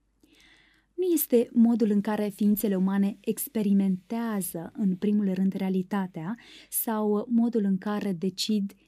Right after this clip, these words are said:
să se comporte. Lumea poate și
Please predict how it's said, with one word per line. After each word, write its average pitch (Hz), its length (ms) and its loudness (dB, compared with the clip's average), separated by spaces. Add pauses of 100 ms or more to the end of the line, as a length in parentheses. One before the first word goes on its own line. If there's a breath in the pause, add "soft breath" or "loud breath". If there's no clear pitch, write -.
(140)
să - 180 -6
se 214 300 -2 (200)
comporte. 196 800 -2 (2000 soft breath)
Lumea 269 580 4
poate 262 420 -2
și 175 260 -6